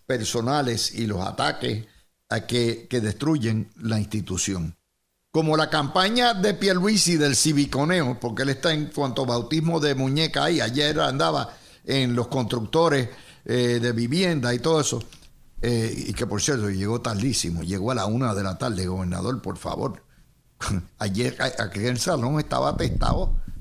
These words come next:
a las once de la mañana. Y, eh,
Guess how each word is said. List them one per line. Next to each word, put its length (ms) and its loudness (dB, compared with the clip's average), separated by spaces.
a 100 -2
las 220 -2
once 240 0
de 40 -2
la 60 -2
mañana. 540 -2
Y, 200 -2
eh, 420 -2